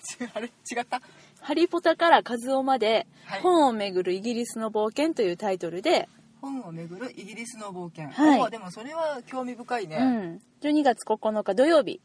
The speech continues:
Speaker 1: うん。
Speaker 2: 一時半から三時までの一時間半ですね。
Speaker 1: あ、一時間半やったんか。
Speaker 2: そうなんです。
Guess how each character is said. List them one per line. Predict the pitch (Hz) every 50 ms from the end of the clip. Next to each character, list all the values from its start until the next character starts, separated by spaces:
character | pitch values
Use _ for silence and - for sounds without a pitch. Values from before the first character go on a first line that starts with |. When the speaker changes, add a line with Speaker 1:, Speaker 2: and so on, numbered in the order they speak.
| _ -
Speaker 1:
う | 247
ん。 | 302 294 226 - - -
Speaker 2:
一 | 240 - 240
時 | 208 233 226
半 | 220 226 214 185
か | - 170
ら | 170 170
三 | - 208 196 175
時 | 165
ま | 156 151
で | 147
の | 151 175
一 | 196 - 233
時 | 233 247
間 | - 240 233 247 247
半 | 254 240 190
で | 156 - -
す | - 226
ね。 | 254 311 349 349
Speaker 1:
あ、 | - 262
一 | 240 233 - 302
時 | - -
間 | - - 440 440
半 | 453 480 440
や | 330 220
っ | -
た | - 151 131
ん | 127
か。 | - -
Speaker 2:
そ | - - 370
う | 339
な | 294 247 214
ん | 190
で | 175 170
す。 | - - 143 -